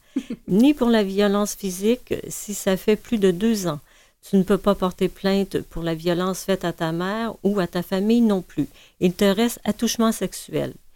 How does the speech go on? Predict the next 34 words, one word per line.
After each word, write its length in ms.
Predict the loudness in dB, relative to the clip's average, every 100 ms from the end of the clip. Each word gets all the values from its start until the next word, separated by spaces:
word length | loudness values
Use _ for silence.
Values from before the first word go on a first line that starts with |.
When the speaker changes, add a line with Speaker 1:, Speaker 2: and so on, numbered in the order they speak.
| _ _ _ _ 0
Speaker 2:
Est-ce 200 | 0 2
que 80 |
tu 180 | -2 0
veux 80 | -4
porter 540 | 0 0 0 0 2 2
plainte 500 | 0 0 2 0 0
contre 420 | 0 0 -2 -4
ça ? 280 | -4 -10 -14 _ _ _ _ -8
Speaker 1:
Voilà. 440 | -6 -6 -8 -4
Speaker 2:
Et 100 | -2
là, 140 | 0 -4
t'as 160 | -8
dit 200 | -14 -16
oui. 140 | -20 _ _ -2
Speaker 1:
Et 80 | 0
puis, 140 | 2
c'est 200 | 2 -2 -2
tel 240 | -4 -2 -6
quel, 340 | -8 -8 -8
hein. 140 | -12 -12
C'est 280 | -6 -6 -4
tel 220 | -2 -2
quel, 260 | -2 -6 -6
comme, 200 | -8 -10
co-, 140 | -8 -6
comme 180 | -4 -4
c'est 140 | -4
dans 120 | -4
le 60 | -4
livre, 200 | -4 -6
là. 60 | -4
C'est 180 | -4 -2
vraiment 360 | -2 -2 -2
ça. 300 | -4 -6 -8